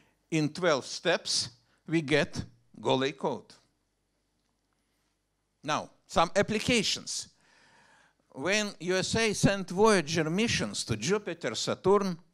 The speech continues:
the communications was done via Golay code. Another application, high-frequency radio. There are purely mathematical applications. It has a very interesting group of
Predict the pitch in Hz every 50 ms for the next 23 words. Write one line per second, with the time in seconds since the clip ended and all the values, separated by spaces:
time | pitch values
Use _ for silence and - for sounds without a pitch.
0 | _ _ _ _ - - 120 123 170 165 196 185 185 180 180 180 180 - 262 220
1 | 226 208 - - - - - - - - - - _ _ - 156 180 160 147 160
2 | 160 160 180 190 175 170 165 151 151 143 - 156 147 143 147 165 180 - 214 175
3 | - - - - - _ _ _ _ _ _ _ _ _ _ _ _ _ _ _
4 | _ _ _ _ _ _ _ _ _ _ _ _ _ _ _ _ - 165 165 156
5 | 170 180 208 208 226 226 226 220 - 214 220 214 - 226 220 226 220 - - -
6 | 202 190 - - - 165 185 180 - 165 175 165 - - 180 180 175 - 208 196
7 | 208 220 202 131 110 101 - - - - _ _ _ _ _ _ _ _ _ _
8 | _ _ _ _ _ _ _ _ _ _ _ _ _ _ _ _ _ _ _ _
9 | _ _ _ _ _ _ _ _ _ _ _ - 107 147 147 156 170 196 220 233
10 | 233 - - 175 196 214 233 240 233 233 233 226 - - - 185 202 - - 226
11 | 233 269 277 269 190 - - 143 131 123 117 - 110 113 - - 113 104 92 -
12 | - - - - - - - - - - - - - - 143 139 - - 196 196
13 | 170 196 170 165 196 220 233 233 208 - 165 170 180 180 - 190 202 - - -
14 | 226 196 208 202 - - - _ _ _ _ - 143 160 165 180 170 - 185 165
15 | -